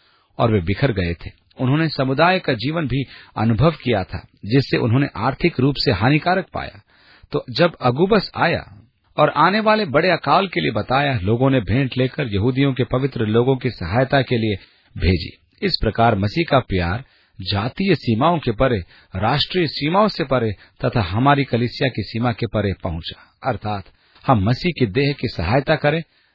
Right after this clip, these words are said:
जो कहीं दूर हैं, परमेश्वर के असीम आशीषों को बांटते हैं। अंताकिया के कलीसिया ने लगभग दो सौ से अधिक कलीसियाओं की स्थापना की थी। इस प्रकार परमेश्वर ने हमें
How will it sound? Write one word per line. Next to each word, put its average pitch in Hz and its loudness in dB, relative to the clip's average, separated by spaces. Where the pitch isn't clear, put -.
जो 117 0
कहीं 113 0
दूर 170 4
हैं, 135 0
परमेश्वर 107 2
के 113 0
असीम 113 0
आशीषों - 0
को 95 -4
बांटते 82 -6
हैं। 71 -10
अंताकिया 175 2
के 165 -6
कलीसिया 139 0
ने 135 2
लगभग 117 0
दो 123 4
सौ 147 -2
से 139 -4
अधिक - -4
कलीसियाओं 113 2
की 117 -2
स्थापना 101 0
की 92 -6
थी। - -14
इस 226 -4
प्रकार 139 4
परमेश्वर 135 0
ने 131 0
हमें 131 0